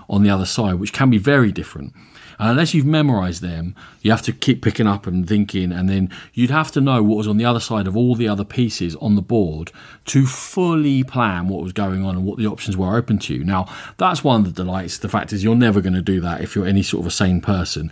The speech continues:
So you make a move slightly into the unknown, which means you can't A P too much. What War Chest has done is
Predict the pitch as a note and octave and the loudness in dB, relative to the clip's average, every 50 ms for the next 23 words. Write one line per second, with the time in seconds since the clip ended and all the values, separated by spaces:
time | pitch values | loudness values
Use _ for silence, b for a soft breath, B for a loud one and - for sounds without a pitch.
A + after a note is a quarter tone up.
0 | - - - - F#3+ F#3 F#3+ G3 G3+ G3+ G3+ - E3+ D#3 D3 C#3 A#2+ G#2 G2 G2 | -10 -8 -4 -2 0 0 2 2 2 0 0 0 0 0 2 2 2 2 2 2
1 | G2+ A2 - - - - - - - - D3+ E3 E3+ F3 - - D#3 C3+ B2+ B2+ | 0 -2 -6 -8 -6 -6 -6 -4 -4 -2 0 0 0 -2 0 0 0 2 2 2
2 | B2+ - B2+ A2+ G#2+ G#2+ G#2 G#2 G#2+ G#2+ F#2+ F2 D#2+ D#2+ E2+ F2 B B B B | 0 0 0 0 2 2 2 2 2 0 0 -4 -6 -8 -10 -12 B B B B
3 | B B _ _ - C#3 C#3+ C#3 - - D3+ D3+ C#3+ C#3 C#3 C3+ C3 C3 B2+ B2+ | B B _ _ -2 -2 -2 -2 -2 -2 0 2 2 2 4 4 4 2 2 0
4 | - - _ _ _ - B2+ - - - C#3+ C3 - A#2+ A2 - - C3+ B2 - | -2 -8 _ _ _ -2 -2 0 0 0 -2 0 0 -2 -4 -2 0 0 0 0
5 | - G#2 F2+ D#2+ - - - - - _ _ _ _ _ _ - - E3 F3 - | -2 -4 -4 -4 -6 -8 -12 -18 -20 _ _ _ _ _ _ -8 -2 -2 -2 0
6 | - D#3 C#3+ E3+ A3+ B3+ B3 A3+ - - C3 G2+ - - - G2+ F#2 E2+ - - | 0 0 0 2 2 2 2 2 2 2 0 0 0 -2 -6 -6 -6 -4 -4 -4
7 | D#2+ D#2 E2 E2+ G#2 B2+ B B B B B B B _ - B2+ B2 A#2+ A#2 A2+ | -4 -2 -4 -4 -6 -6 B B B B B B B _ -2 0 0 0 0 -2
8 | A2+ - - | -2 -6 -10